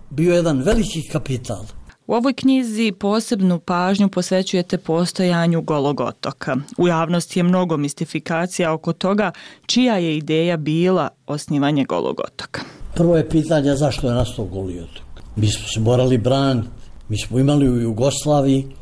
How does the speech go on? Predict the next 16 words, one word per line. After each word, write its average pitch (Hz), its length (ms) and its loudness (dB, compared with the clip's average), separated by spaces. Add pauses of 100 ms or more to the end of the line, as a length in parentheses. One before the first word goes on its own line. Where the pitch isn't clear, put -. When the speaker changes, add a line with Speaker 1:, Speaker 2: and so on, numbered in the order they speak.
(180)
Speaker 1:
preko 170 300 0
devet 147 400 0
hiljada 123 840 0 (360)
ljudi 160 720 2
koji 151 240 2
su - 240 -4 (200)
na 143 200 0
ovaj 175 340 2 (100)
ili 123 180 0
na 160 160 2
onaj 151 280 2
način 139 500 0 (120)
bili 147 320 2
vezani 143 720 0 (260)
za 113 320 -2 (380)
obavještajne 123 840 0